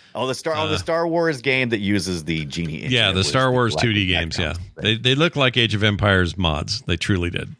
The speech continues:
Speaker 1: Yeah,
Speaker 2: But
Speaker 1: yeah.
Speaker 2: they were still wonderful in their own way. All
Speaker 1: Yeah.
Speaker 2: right.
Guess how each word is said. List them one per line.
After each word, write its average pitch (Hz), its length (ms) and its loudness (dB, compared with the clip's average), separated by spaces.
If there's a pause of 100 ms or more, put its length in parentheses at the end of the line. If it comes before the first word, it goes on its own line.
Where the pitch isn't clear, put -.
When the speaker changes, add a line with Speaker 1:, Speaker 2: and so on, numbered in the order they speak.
Speaker 1:
Yeah, 76 220 -8 (340)
Speaker 2:
But - 80 -4
Speaker 1:
yeah. 85 80 -2
Speaker 2:
they 95 120 4
were 92 120 4
still 87 280 0
wonderful 82 480 -2
in 73 60 -4
their 76 160 -4
own 71 140 -4
way. - 160 -6 (840)
All 98 140 2
Speaker 1:
Yeah. 71 60 0
Speaker 2:
right. - 220 -8